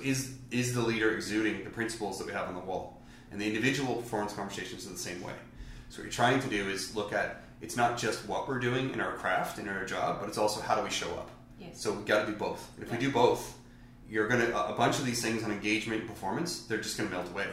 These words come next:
Speaker 1: You're,
Speaker 2: Yeah.
Speaker 1: they're gonna start taking care of themselves, 'cause humans are showing up in a way that is gonna be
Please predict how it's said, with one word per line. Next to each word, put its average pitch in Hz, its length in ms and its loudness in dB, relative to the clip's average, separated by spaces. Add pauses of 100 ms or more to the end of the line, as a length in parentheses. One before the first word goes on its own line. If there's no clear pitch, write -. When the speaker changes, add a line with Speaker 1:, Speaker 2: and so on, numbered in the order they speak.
(140)
Speaker 1:
You're, 110 120 -2
Speaker 2:
Yeah. 104 80 -4
Speaker 1:
they're 107 160 2
gonna 104 180 -2
start - 200 -4
taking 101 200 -6
care 104 120 -4
of 95 60 -4
themselves, 92 380 -4
'cause 104 140 -8
humans 107 440 0
are - 60 -12
showing 104 340 -2
up - 320 -2 (380)
in 107 120 0
a 101 40 0
way 95 300 0
that 95 320 -2
is 104 160 -8
gonna 95 160 -6
be 90 400 -8